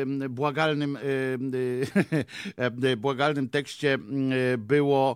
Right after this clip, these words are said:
e, również o tym, że zwracałem się z tym, że każdy może jakoś pomóc, jeżeli macie jakieś pomysły czy możliwości, e, i tak dalej, to żeby też właśnie to zgłaszać, takie, takie, e, w tej formie,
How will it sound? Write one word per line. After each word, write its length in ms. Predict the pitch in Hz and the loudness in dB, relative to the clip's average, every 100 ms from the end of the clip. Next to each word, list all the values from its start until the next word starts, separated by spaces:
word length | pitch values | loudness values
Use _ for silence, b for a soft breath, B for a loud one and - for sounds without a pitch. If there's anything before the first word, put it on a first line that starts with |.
| b b b | b b b
e, 300 | 127 127 131 | 0 2 2
również 420 | 147 131 131 127 | 0 0 -4 -4
o 180 | - 139 | -4 -4
tym, 240 | 139 135 | -2 -4
że 320 | 120 123 131 120 | -4 -4 -2 -2
zwracałem 580 | 123 127 143 131 123 | -4 -6 -2 -2 -2
się 140 | 120 120 | -4 -8
z 180 | - - | -10 -6
tym, 200 | 143 135 | -4 -2
że 160 | 135 | -4
każdy 360 | - 127 123 127 | -2 -4 -2 -2
może 240 | 123 123 | -2 0
jakoś 300 | 127 123 127 | -2 -2 -6
pomóc, 320 | - 127 127 | -4 -2 -2
jeżeli 260 | 123 120 120 | -4 -4 -2
macie 240 | 127 123 | -2 -2
jakieś 220 | 117 117 - | -8 -8 -10
pomysły 500 | 117 131 - 131 110 | -4 -4 -4 -6 -6
czy 160 | 127 | -4
możliwości, 720 | 117 107 120 127 147 - 120 b b b b | -4 -4 -4 0 0 -2 -14 b b b b
e, 380 | 139 131 127 123 | -2 0 2 0
i 180 | 101 127 | -4 -6
tak 200 | 135 117 | -4 -2
dalej, 240 | 135 151 | 0 -2
to 80 | 147 | -4
żeby 160 | 160 196 | -6 0
też 280 | 220 - - | 0 0 -8
właśnie 340 | 151 175 165 | -4 -2 -2
to 180 | - 175 | 0 0
zgłaszać, 600 | 113 98 117 107 104 - | -2 -4 -4 -4 -8 -8
takie, 440 | 139 123 139 127 87 | -10 -4 -4 -4 -6
takie, 340 | 135 127 123 | -10 -4 -4
e, 440 | 120 - 123 120 113 | -4 -6 -4 -4 -6
w 80 | - | -4
tej 160 | 127 | -4
formie, 360 | 123 127 101 | -2 -2 -2